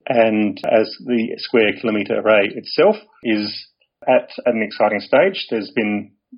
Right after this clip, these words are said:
the, the idea was first proposed back in the very early nineteen nineties. It's over twenty-five years since people started talking about a Square Kilometre Array. Um, but it is going to be a, a very large, uh, international project, and so there's been a lot of work in a lot of countries,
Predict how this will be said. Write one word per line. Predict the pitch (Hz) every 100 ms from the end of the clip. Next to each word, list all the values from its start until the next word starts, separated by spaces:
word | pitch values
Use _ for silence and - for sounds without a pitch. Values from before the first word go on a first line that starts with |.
| -
the, | 120
the | 110
idea | 117 117 120
was | 104 - -
first | 113 117 - -
proposed | 110 113 107 98 - _ _ _ -
back | 117
in | 101
the | 92
very | 113 101
early | 104 104 98 95
nineteen | - 104 101 107 98
nineties. | 117 135 135 123 123 - _ _ -
It's | 120
over | 101 95 - 135 -
twenty-five | 113 95 101 95
years | 127 117
since | 113 -
people | 107 95
started | - 113 113 -
talking | 104 101
about | 95 95
a | 95
Square | 107 95 -
Kilometre | 107 95 92
Array. | 90 95 107 123 _ _ _ _ -
Um, | 101 95 101 95
but | 98
it | 98
is | 113 95 - -
going | 101
to | 92
be | 104 95
a, | 95 95 95 - _
a | 120
very | 110 98
large, | 95 101 127 - - - - _
uh, | -
international | 127 113 107 101 - 98
project, | 113 117 120 120 -
and | 98
so | - 101 98
there's | 95 -
been | 98
a | 92
lot | 98 104
of | 90 -
work | 104 95
in | 98
a |
lot | 95 120
of | -
countries, | 113 - 120 -